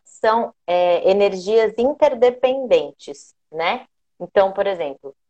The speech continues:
o dia e a noite. O dia, ele só existe porque tem a noite. E a noite só existe porque tem o dia. Então, tudo, tudo é,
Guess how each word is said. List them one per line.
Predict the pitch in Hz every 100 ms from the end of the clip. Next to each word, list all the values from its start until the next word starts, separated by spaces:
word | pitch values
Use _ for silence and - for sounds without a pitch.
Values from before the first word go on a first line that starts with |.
| -
o | 170
dia | 160 185 233 269 254
e | 247
a | 240
noite. | 214 165 135 - - - -
O | 196
dia, | 180 220 269 220
ele | 185 202
só | - 240 254
existe | 233 190 202 262 - 208 -
porque | 202 208
tem | 208 220 220
a | 240
noite. | 254 180 151 - 147
E | 165
a |
noite | 170 170 175 - 196
só |
existe | 190 190 190 202 - -
porque | 220 220
tem | 220 220 220
o | 240
dia. | 170 135 - _ _ _ _
Então, | - 214 - -
tudo, | 285 277 285 - -
tudo | 262 269 277
é, | 254 240